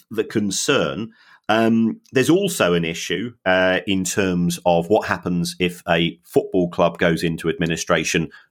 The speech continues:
but the stadium doesn't, because it makes, it makes the administrator's job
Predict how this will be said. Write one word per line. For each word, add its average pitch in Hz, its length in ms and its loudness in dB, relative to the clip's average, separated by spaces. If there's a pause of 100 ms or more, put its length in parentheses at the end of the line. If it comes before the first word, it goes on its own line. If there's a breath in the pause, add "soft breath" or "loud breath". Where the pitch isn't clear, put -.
(100)
but 220 160 0
the 85 80 -6
stadium 82 520 0
doesn't, 95 460 0
because 87 420 0
it 87 140 -2
makes, 90 380 0 (220 loud breath)
it 90 120 -4
makes 95 260 -2
the 90 100 -2
administrator's 85 760 -2
job 78 380 -2